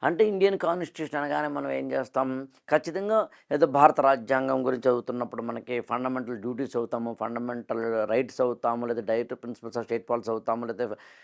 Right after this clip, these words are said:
రా-, ఏమంటారు దాన్ని, ప్రెసిడెన్షియల్ దానికి సంబంధించినవి చదువుతాము, లేదా ప్రధానమంత్రి సంబంధించి చదువుతాము, council of ministers చదువుతాము,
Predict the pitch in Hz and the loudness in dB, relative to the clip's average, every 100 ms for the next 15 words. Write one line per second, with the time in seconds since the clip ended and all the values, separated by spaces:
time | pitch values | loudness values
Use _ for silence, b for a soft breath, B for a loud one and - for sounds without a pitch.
0 | b b 101 98 98 104 107 110 113 107 | b b -4 0 4 4 4 2 0 0
1 | 113 117 117 107 101 127 147 139 170 143 | 0 0 -2 -4 2 4 4 4 0 4
2 | 151 143 135 120 117 127 123 117 117 101 | 4 4 0 -4 0 0 0 -6 -6 -6
3 | 117 107 110 110 107 110 113 110 110 110 | -6 -4 -4 -4 -4 -4 -4 -4 -4 -4
4 | 95 - - - 107 101 131 131 123 117 | -4 -10 -14 -8 -4 2 2 2 -2 -6
5 | 101 117 117 117 113 113 117 117 101 120 | -8 -8 -4 -4 -2 -4 -4 -4 -2 -2
6 | 127 135 110 120 101 120 117 110 117 | 2 0 0 -6 -4 -6 -4 -6 -6